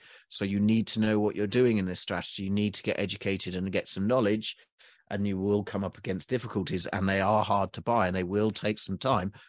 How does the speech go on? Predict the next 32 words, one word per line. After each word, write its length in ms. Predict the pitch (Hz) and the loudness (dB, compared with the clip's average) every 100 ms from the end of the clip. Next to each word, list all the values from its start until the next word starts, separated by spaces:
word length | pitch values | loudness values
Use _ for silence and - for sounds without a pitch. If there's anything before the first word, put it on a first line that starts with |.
| _ | _
But 80 | 98 | -4
once 300 | 98 117 - | -2 -2 -2
you 60 | - | -2
get 140 | 123 | 0
them 100 | 117 | 4
over 180 | 117 104 | 6 6
the 100 | 104 | 6
line, 340 | 123 104 95 | 6 6 4
they're 160 | 90 95 | 0 -2
great. 380 | 107 101 80 - _ _ _ - | 2 0 0 -10 _ _ _ -10
And 100 | 101 | -6
he's 240 | 120 117 | -6 -4
gonna 220 | 120 117 | -2 -2
be 180 | 110 107 | 0 2
earning 280 | 110 104 95 | 2 0 -4
a 60 | |
couple 260 | 90 110 101 | -4 -6 -6
of 60 | 80 | -6
grand 220 | 98 90 | -4 -4
a 60 | |
month 260 | 92 92 - | -4 -6 -8
out 140 | 95 | -8
of 80 | 90 | -6
this, 220 | 90 87 | -6 -6
and 120 | 85 95 | -6 -4
that's 220 | - - | -4 -4
really 180 | 95 85 | -6 -4
gonna 180 | 90 | -6
help 280 | 80 92 82 | -4 -4 -6
him, 200 | 85 85 - - _ - - | -8 -8 -12 -20 _ -10 -8
um, 180 | 87 - | -6 -8
retire. 480 | 85 - 110 110 | -10 -2 0 0